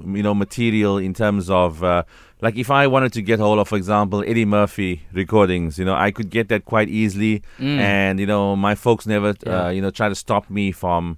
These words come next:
Speaker 1: from, like, listening to comedy. Although, like,
Speaker 2: Yeah.
Speaker 1: you know, in the case of, like, Eddie Murphy or Richard
Speaker 2: Raw, was
Speaker 1: Pryor.
Speaker 2: it Raw?
Speaker 1: Yeah, yeah. Ra-,
Speaker 2: The
Speaker 1: uh,
Speaker 2: one
Speaker 1: Raw
Speaker 2: that
Speaker 1: and
Speaker 2: ev-,
Speaker 1: Delirious,
Speaker 2: Raw
Speaker 1: right?
Speaker 2: and Delirious,
Speaker 1: Yeah,
Speaker 2: yeah.
Speaker 1: I would, like,
Speaker 2: Yeah.
Speaker 1: kinda, like, listen to it, like,
Speaker 2: <laughs> Yeah.
Speaker 1: quietly in my room, you know?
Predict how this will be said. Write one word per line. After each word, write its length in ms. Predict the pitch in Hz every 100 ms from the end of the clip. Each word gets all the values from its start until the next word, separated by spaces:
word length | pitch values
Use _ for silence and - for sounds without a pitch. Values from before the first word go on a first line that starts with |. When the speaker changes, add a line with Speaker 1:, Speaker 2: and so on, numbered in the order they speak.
| - - -
Speaker 1:
from, 300 | _ 90 85
like, 220 | 85 82
listening 460 | 90 98 - 107 101
to 120 | 107
comedy. 400 | 98 104 104 107
Although, 360 | 107 107 131 131
like, 260 | 120 110
Speaker 2:
Yeah. 60 | 104
Speaker 1:
you 60 | 113
know, 220 | 113 110
in 80 | 104
the 60 |
case 300 | 101 123 110
of, 160 | 117 98
like, 160 | 98 92
Eddie 180 | 104
Murphy 520 | 98 95 95 - 104 98
or 40 | 95
Richard 140 | 117
Speaker 2:
Raw, 200 | 123 123
was 120 | 113
Speaker 1:
Pryor. 120 | 110 110
Speaker 2:
it 40 |
Raw? 280 | 131 131 151
Speaker 1:
Yeah, 220 | 160 170
yeah. 260 | 165 175 143 110
Ra-, 200 | 127 147
Speaker 2:
The 60 |
Speaker 1:
uh, 40 | 135
Speaker 2:
one 120 | 151
Speaker 1:
Raw 80 | 151
Speaker 2:
that 80 | 170
Speaker 1:
and 100 | 147
Speaker 2:
ev-, 20 |
Speaker 1:
Delirious, 480 | 135 147 165 123 -
Speaker 2:
Raw 120 | 110
Speaker 1:
right? 80 | 123
Speaker 2:
and 80 | 143
Delirious, 360 | 135 135 131
Speaker 1:
Yeah, 280 | 127 160 120
Speaker 2:
yeah. 60 | 113
Speaker 1:
I 100 | 120
would, 100 | 123
like, 140 | 127 117
Speaker 2:
Yeah. 40 |
Speaker 1:
kinda, 160 | 113 131
like, 220 | 110 92
listen 260 | 104 123 117
to 160 | 110
it, 140 | 104 98
like, 180 | 90 180
Speaker 2:
<laughs> 60 |
Yeah. 60 | 131 -
Speaker 1:
quietly 480 | - 120 117 110 104
in 100 | 98
my 140 | 95
room, 300 | 98 107 95
you 80 | 90
know? 220 | 92 127